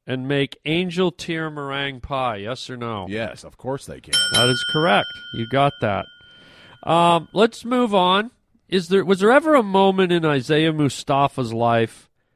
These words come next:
Speaker 1: where you could have taken a turn and you knew it would change everything,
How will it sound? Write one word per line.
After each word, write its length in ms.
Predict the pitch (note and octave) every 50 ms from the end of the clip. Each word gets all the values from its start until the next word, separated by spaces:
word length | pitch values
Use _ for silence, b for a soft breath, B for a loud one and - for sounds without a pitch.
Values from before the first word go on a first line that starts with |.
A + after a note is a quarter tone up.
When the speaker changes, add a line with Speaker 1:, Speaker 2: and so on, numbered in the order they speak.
| _ _ _ _ _ _ _ -
Speaker 1:
where 140 | C3+ C#3
you 160 | D3+ F3 A3+ A3
could 180 | - - A3
have 160 | G#3+ E3 -
taken 440 | - - F3 F#3 F3+ E3+ - F#3 E3+
a 80 | F3 E3
turn 640 | - - - E3+ D#3 C#3+ B2+ A2+ G#2 G2 F#2+ G#2 - _ _ _ _ _ _ _ _ _ _ _ _ _ _
and 200 | - C#3+ D3+ D#3 D#3+
you 100 | D#3+ D3+
knew 280 | D#3 D#3+ F3+ F#3+ F#3+
it 40 | F#3 D3+
would 180 | E3 D#3 C#3 -
change 500 | - - E3 D#3 D#3 D#3 D3 C3+ - - - -
everything, 640 | D#3 E3+ D#3 D3+ C#3+ B2+ G2 G2+ F2+ E2+ E2+ F#2